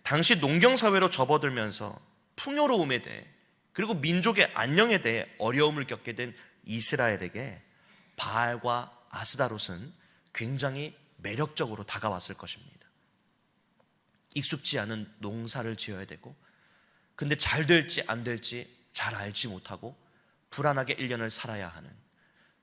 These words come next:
그리고 여기저기 외세 침략, 침략들이 많은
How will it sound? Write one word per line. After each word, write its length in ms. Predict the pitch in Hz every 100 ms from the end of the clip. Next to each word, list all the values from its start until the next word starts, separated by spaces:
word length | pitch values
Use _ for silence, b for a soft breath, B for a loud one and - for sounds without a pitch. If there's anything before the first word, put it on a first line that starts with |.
| -
그리고 540 | 190 202 196 185 - -
여기저기 880 | 151 165 202 180 156 165 - - -
외세 480 | 120 135 135 143 135
침략, 580 | - 165 156 143 - -
침략들이 580 | - 170 160 139 135 120
많은 400 | 95 104 104